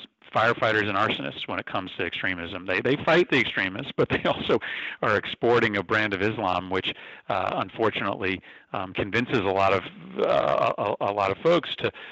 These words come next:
pervert the religion into something that ends up being very violent. Uh, and we have to raise that issue with them more seriously than we have. So the state of the relationship is, um, more complicated a-, and, and, and more,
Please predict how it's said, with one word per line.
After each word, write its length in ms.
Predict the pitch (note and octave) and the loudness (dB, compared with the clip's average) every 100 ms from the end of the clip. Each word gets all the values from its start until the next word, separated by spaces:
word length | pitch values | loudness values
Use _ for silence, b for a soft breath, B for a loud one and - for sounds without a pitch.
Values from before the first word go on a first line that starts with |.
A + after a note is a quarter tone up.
| B | B
pervert 480 | - G#2 F2+ A#2+ C3 | 0 0 4 2 4
the 100 | A2 | 2
religion 440 | G2+ G2 F#2 G2 F#2+ | 2 2 0 -2 -4
into 240 | F#2 F2+ - | -4 -6 -6
something 420 | F#2+ - F2+ F2+ | -8 -6 -8 -2
that 160 | F2+ - | -4 -2
ends 280 | F#2+ F2+ F2+ | -6 -6 -6
up 120 | E2+ - | -6 -6
being 160 | F#2 E2+ | -8 -4
very 180 | F2 E2 | -2 -2
violent. 420 | D#2+ E2 E2 - | -2 -4 -6 -10
Uh, 160 | F#2 E2+ B B B - | -12 -12 B B B -4
and 640 | D#3+ E3+ B2+ F#2+ F2 F2+ | 0 2 0 -2 -8 -4
we 200 | F#2+ F#2 | 0 0
have 160 | F#2 - | 0 -2
to 100 | G2 | -2
raise 240 | F2 F2 | -2 -2
that 140 | F2 E2+ | -2 -2
issue 280 | E2 - F2 | -4 -6 -6
with 160 | E2+ | -6
them 200 | G#2 F2 | -4 -6
more 260 | E2+ E2+ E2 | -6 -6 -6
seriously 540 | - E2+ E2+ - E2+ | -4 -4 -4 -4 -4
than 140 | E2 E2 | -6 -8
we 120 | D#2+ | -6
have. 240 | E2 D#2+ - | -6 -6 -4
So 80 | G#2 | -4
the 80 | F#2+ | -2
state 240 | - C#3 | 0 2
of 80 | C3+ | 4
the 60 | A2+ | 4
relationship 640 | G#2+ A2 G2+ - B2+ - | 4 4 0 -4 -4 -4
is, 100 | F#2 B B B B B A2+ | -8 B B B B B -2
um, 280 | G2 G#2+ - | -2 -4 -8
more 340 | G#2 G#2+ C3+ | 0 4 4
complicated 840 | - A#2 G#2+ A2+ A#2 G#2 G#2 G#2 | 4 2 2 -2 2 2 2 0
a-, 100 | - | -2
and, 640 | C2+ - G#2 - F#2 F#2 - | -4 -2 -4 -4 -8 -10 -8
and, 300 | F#2+ F2 - B B B | -8 -8 -16 B B B
and 280 | G2+ F2 F2+ | -8 -8 -10
more, 640 | - G2 G2+ A2+ A2 A#2 | -10 -2 4 6 6 4